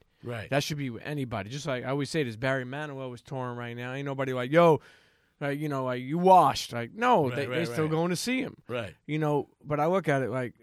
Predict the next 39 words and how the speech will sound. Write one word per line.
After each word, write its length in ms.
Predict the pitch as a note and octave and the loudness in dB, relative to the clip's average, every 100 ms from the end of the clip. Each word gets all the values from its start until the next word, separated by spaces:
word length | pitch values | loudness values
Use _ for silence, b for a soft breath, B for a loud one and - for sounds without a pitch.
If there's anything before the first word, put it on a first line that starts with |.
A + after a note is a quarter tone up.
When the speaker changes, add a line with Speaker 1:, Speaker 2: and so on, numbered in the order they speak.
| - | -20
Speaker 2:
Fat 320 | - E3 E3+ | -6 -2 -2
Joe 500 | D3+ D#3 D3 A#2+ A#2 _ - | 0 0 0 -2 -10 _ -18
and 240 | C#3 A#2+ - A#2+ - | -16 -16 -18 -20 -12
who 140 | F3 | -8
the 60 | D3+ | -8
fuck 300 | - D3 A#2 | -6 -6 -6
he 180 | C#3+ C3 | -8 -8
is. 140 | A2 | -8
I 60 | A#2+ | -10
mean, 240 | B2 A2 - - - - - - | -10 -12 -18 -20 -20 -20 -20 -12
let's 200 | D#3+ F3 | -8 -8
be 200 | C#3+ C3+ | -6 -6
real, 260 | C3+ D3+ A#2+ | -2 -4 -4
man. 320 | A#2 A#2 A2 _ _ _ _ _ _ | -6 -8 -12 _ _ _ _ _ _
He 400 | - F#3 F3+ D3 | -12 -8 -4 -2
is 380 | C3 A#2+ A2 - _ _ _ _ - | -2 -4 -10 -18 _ _ _ _ -14
a 80 | C3 | -6
living 320 | D3 C#3 C3+ | -4 -4 -4
legend. 400 | C3+ G#2+ G2 G2+ - | -4 -6 -10 -14 -14
Speaker 1:
Of 160 | F#2+ | -4
course. 500 | E3+ F3 G2+ - - - | 2 2 0 -8 -14 -8
Speaker 2:
I 140 | C3+ | -6
mean, 180 | C#3 C3+ - | -4 -4 -2
every, 200 | E3+ D#3 | -2 -2
and 120 | C#3 | -2
he's 240 | E3 F#3 | -2 -2
been 160 | D3+ D#3+ | -4 -2
able 220 | D#3 D3 | 0 -2
to 140 | C3+ C3+ | -6 -6
do 420 | C3+ D3+ E3+ F3+ _ _ _ _ | 0 0 0 -6 _ _ _ _
and, 180 | C3 C3 | -8 -6
and, 180 | G#2+ B2 | -4 -6
and, 180 | B2 B2 | -6 -6
and 180 | B2+ A#2 | -8 -4
still 480 | - - E3+ E3 | -4 2 2 2
stay 300 | D3 - D#3+ | -2 -4 -2
at 140 | D3+ C#3+ | -2 -2
the, 80 | C3+ | -4
like, 360 | C3+ B2+ B2+ | -4 -6 -12